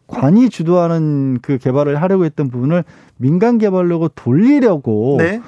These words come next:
Speaker 1: 누군가에게 뇌물을 줬다는 그런 의혹으로 또 수사도 받았던 겁니다.
Speaker 2: 구속됐죠, 남모
Speaker 1: 네.
Speaker 2: 변호사가.
Speaker 1: 뭐 그러면서 이제 말씀드린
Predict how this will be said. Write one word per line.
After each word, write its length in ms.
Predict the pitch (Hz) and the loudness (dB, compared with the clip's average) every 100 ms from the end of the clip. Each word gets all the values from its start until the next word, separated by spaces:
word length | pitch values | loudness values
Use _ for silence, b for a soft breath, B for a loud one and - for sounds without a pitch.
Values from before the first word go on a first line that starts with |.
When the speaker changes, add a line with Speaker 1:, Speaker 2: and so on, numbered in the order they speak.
| B B _ | B B _
Speaker 1:
누군가에게 380 | 151 190 180 165 | -2 0 2 2
뇌물을 380 | 123 185 294 269 | 2 2 2 2
줬다는 720 | 220 185 160 143 131 123 117 | 0 0 0 0 0 0 -2
그런 320 | - 143 139 | -2 -2 0
의혹으로 320 | 123 131 131 | 0 -2 -2
또 120 | 123 123 | -4 -8
수사도 300 | - 170 143 | -6 -4 -4
받았던 420 | - 135 160 170 | -2 -4 -2 -2
겁니다. 240 | 113 101 | 0 0
Speaker 2:
구속됐죠, 540 | 269 233 - 165 196 185 | 0 0 -2 -6 -4 -4
남모 280 | 147 160 | 0 0
Speaker 1:
네. 40 | 151 | 0
Speaker 2:
변호사가. 520 | 147 135 127 131 180 | -2 -4 -8 -6 -8
Speaker 1:
뭐 320 | 139 127 127 123 | -8 -6 -6 -4
그러면서 480 | 190 220 220 208 185 | -2 0 0 0 -2
이제 220 | 160 165 | 0 -2
말씀드린 580 | 131 135 156 147 185 | 0 -2 -2 -2 0